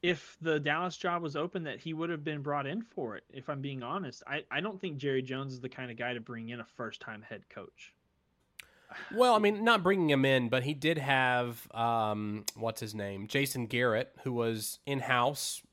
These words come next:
Speaker 2: who was the first time he was a head coach in the N F L when he first got the position. So, I, I've seen him do it in the past. It might have been somebody who was, you know, born and raised, uh, in the Dallas organization, I guess you could say.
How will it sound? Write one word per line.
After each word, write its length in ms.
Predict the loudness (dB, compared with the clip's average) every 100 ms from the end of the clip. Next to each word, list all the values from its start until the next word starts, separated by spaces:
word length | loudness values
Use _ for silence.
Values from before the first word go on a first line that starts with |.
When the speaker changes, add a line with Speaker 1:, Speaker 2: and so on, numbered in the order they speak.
| -8
Speaker 2:
who 60 |
was 100 | -6
the 60 | -2
first 200 | -2 0
time 120 | 0
he 60 | 0
was 100 | -2
a 40 |
head 140 | -4 -2
coach 520 | 0 0 -2 -14 -16 _
in 100 | -6
the 100 | -2
N 80 | 0
F 180 | -2 0
L 360 | 0 2 0 -4
when 140 | -4
he 280 | 0 -2 -2
first 300 | -2 -2 -2
got 120 | -4
the 60 | -4
position. 380 | -2 -2 -2 2
So, 240 | 4 4 0 -20 -20 -18 -6
I, 460 | -6 -2 -2 2 0
I've 120 | 0
seen 360 | 2 4 6
him 220 | 6 4 4
do 260 | 4 6
it 100 | 4
in 100 | 2
the 80 | -2
past. 500 | 2 6 6 6 2
It 40 |
might 120 | 2 2
have 100 | 2
been 100 | 0
somebody 240 | 2 2
who 120 | 2
was, 360 | 0 0 -4 -4
you 120 | -2
know, 280 | 0 -2 -4 -2
born 220 | 2 2
and 160 | 2 2
raised, 640 | 4 4 4 2 -2 -8 -4
uh, 240 | 0 0
in 180 | 0 0
the 320 | 2 0 0 2
Dallas 500 | 2 4 2 -2 -8 _ 0
organization, 720 | 2 2 2 0 -2 -2 -4
I 80 |
guess 220 | -2 -4 -6
you 60 |
could 100 | -8
say. 240 | -4 -4